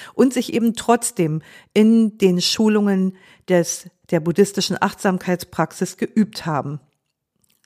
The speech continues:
Und du wirst es nicht glauben, tatsächlich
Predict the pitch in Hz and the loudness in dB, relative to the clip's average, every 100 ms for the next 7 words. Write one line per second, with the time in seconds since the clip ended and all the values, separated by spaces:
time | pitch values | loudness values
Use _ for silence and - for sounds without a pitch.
0 | _ _ _ _ _ - - 254 262 240 | _ _ _ _ _ -20 0 0 2 2
1 | 302 320 - 269 - 226 208 196 147 139 | 0 0 -6 -8 -6 0 2 2 0 -10
2 | _ - - 247 269 - 196 - 143 175 | _ -16 -2 -2 -2 -4 -4 -4 -4 -4
3 | - | -6